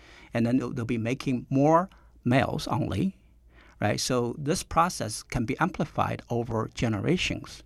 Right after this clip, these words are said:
and so potentially you could reduce the population of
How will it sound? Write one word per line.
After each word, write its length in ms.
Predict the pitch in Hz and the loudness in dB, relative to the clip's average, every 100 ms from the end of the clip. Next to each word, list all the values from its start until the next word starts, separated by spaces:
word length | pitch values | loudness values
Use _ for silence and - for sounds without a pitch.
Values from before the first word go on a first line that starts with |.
| - - - | -20 -20 -8
and 160 | - 107 | -4 -2
so 120 | - | -4
potentially 680 | - 104 139 135 - 113 101 | -6 -2 0 0 -2 -2 -2
you 140 | 107 | -4
could 180 | - - - - | -6 -8 -10 -10
reduce 580 | 104 110 117 120 117 - - - - - | -8 0 2 2 0 -6 -14 -20 -10 -2
the 340 | 107 104 113 - - - | 0 0 -4 -12 -20 -12
population 580 | - 110 156 117 113 117 | -2 0 0 0 0 -2
of 160 | 110 | -4